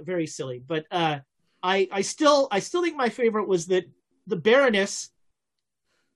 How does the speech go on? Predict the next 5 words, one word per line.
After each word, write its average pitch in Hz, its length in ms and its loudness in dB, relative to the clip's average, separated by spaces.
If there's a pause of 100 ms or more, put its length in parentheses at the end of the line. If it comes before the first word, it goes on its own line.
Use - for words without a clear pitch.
(640)
in 196 240 -2
G 214 140 0
I 196 120 6
Joe 170 420 2 (220)
was 196 540 0